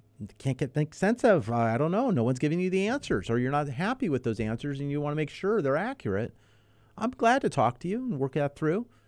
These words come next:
I'm looking, of course, I would love to gain your trust, your business, and referrals.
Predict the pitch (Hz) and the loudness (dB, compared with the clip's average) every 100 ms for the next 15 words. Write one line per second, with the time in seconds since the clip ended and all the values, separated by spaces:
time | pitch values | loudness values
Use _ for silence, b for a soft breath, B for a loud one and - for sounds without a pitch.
0 | b b b b b 139 160 156 160 147 | b b b b b 0 2 2 -2 -2
1 | 127 131 - 143 147 - 156 123 123 127 | -2 -2 0 2 2 2 2 2 2 0
2 | 127 131 120 117 - 135 175 - 127 123 | 2 2 0 0 2 2 2 -2 0 2
3 | 120 147 185 - 143 117 110 - 139 143 | 0 0 -6 -4 -2 -2 -2 0 2 2
4 | 214 - | 0 -6